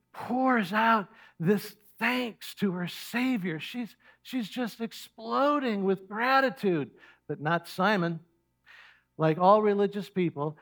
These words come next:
Simon senses no need for forgiveness. From God. Simon does not sense he's receiving any grace from God, and therefore, Simon has no gratitude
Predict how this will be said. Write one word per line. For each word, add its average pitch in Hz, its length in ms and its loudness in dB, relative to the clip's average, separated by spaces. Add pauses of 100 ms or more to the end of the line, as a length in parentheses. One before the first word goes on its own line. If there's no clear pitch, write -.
(120)
Simon 185 640 2 (260)
senses 214 400 -2
no 226 260 4
need 220 280 2
for 196 120 -6
forgiveness. 156 600 -2 (840)
From 208 280 4
God. 156 360 0 (640)
Simon 190 500 2
does 165 180 0
not 170 240 2
sense 175 300 -2
he's 175 260 -4
receiving 175 680 -2
any 160 240 -4
grace 143 500 -4 (140)
from 202 320 0
God, 135 340 -6 (280)
and 226 180 0
therefore, 208 520 0 (580)
Simon 190 420 4
has 175 220 2
no 170 160 2
gratitude 165 840 2